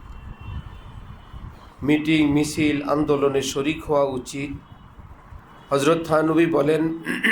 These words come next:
<clears throat> "আমি বলবো, এটা আলেমদের কাজ নয়, এবং এই বিষয়ে তোমরা তাদেরকে বাধ্য করার অধিকারও রাখো না। আলেমদেরকে তোমরা কি মনে করো? আলেমদের কাজকে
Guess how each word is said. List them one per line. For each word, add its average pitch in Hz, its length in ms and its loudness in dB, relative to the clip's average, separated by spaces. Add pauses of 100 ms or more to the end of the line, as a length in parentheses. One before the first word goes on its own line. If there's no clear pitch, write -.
(100)
<clears throat> - 500 -6
"আমি 147 220 2
বলবো, 156 500 2
এটা 127 280 0
আলেমদের 131 540 -2
কাজ 127 320 0
নয়, 95 300 -2 (1900)
এবং 151 360 6
এই 170 160 6
বিষয়ে 185 340 2
তোমরা 165 300 4
তাদেরকে 156 460 0
বাধ্য 135 460 -2
করার 147 340 0 (140)
অধিকারও 131 760 0
রাখো 117 300 -2
না। 95 200 -2 (500)
আলেমদেরকে 160 600 0
তোমরা 165 300 2
কি 196 260 -6
মনে 202 240 2
করো? 110 300 -4 (2250)
আলেমদের 165 580 2
কাজকে 160 580 2